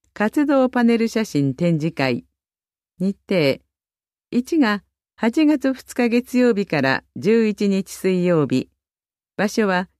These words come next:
区役所一階ロビー。二が九月一日水曜日から十日金曜日。場所は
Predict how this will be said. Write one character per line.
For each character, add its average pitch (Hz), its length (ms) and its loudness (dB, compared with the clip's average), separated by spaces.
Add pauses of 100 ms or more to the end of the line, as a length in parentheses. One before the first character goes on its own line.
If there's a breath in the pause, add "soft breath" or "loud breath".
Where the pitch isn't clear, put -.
区 254 100 0
役 254 220 2
所 151 180 0
一 151 180 -2
階 175 280 0
ロ 165 140 2
ビ 123 300 0
ー。 - 20 -20 (1200)
二 220 140 2
が 170 180 -2 (320)
九 320 160 2
月 285 220 2 (160)
一 233 120 0
日 226 200 -4
水 226 280 0
曜 226 160 2
日 180 120 -4
か 143 160 -2
ら 135 220 0 (180)
十 208 160 2
日 185 180 -2
金 185 260 0
曜 165 220 0
日。 127 240 -2 (560)
場 196 140 -4
所 190 160 -2
は 175 180 -2